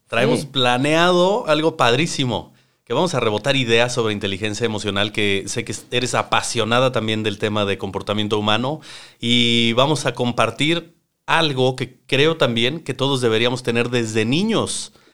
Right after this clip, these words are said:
Speaker 1: Si todos tuviéramos esta habilidad desde niños, otro mundo sería. Lo creo y por eso es que hago lo que hago.
Speaker 2: Qué
Speaker 1: Mira, es que
Speaker 2: padre.
Speaker 1: si yo me ganara el melate y no tuviera necesidad de hacer nada más en la vida,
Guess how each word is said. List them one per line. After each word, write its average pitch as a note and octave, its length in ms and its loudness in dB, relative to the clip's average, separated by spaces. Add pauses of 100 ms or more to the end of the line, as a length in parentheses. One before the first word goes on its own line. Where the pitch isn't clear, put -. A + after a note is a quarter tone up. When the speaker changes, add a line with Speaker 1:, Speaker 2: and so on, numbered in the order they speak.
(140)
Speaker 1:
Si - 140 -4
todos B3 280 0
tuviéramos G3+ 440 2
esta F3 720 0
habilidad B2+ 720 2
desde A2+ 360 -2
niños, D#3+ 520 -2
otro D#3 240 0
mundo D#3 260 0
sería. G2 380 -6 (200)
Lo A#2 220 0
creo D#3+ 480 2
y B2+ 140 0
por B2 280 0
eso B2+ 340 0
es B2+ 120 -6
que C3 100 2
hago A#2+ 200 4
lo A2+ 120 -2
que - 140 2
hago. D#2 240 -4 (100)
Speaker 2:
Qué - 140 -20
Speaker 1:
Mira, B2 120 0
es - 60 -2
que C3+ 60 -2
Speaker 2:
padre. - 80 -4
Speaker 1:
si B2 80 -6
yo D3+ 640 4
me B2 240 -8
ganara C#3+ 300 2
el C#3+ 140 -2
melate C3 500 0
y - 20 -2
no B2+ 140 -2
tuviera C3 300 0
necesidad A#2 500 0
de A#2+ 80 4
hacer B2 160 0
nada B2+ 240 2
más B2+ 320 2
en B2+ 140 -2
la A2 100 2
vida, B2 380 0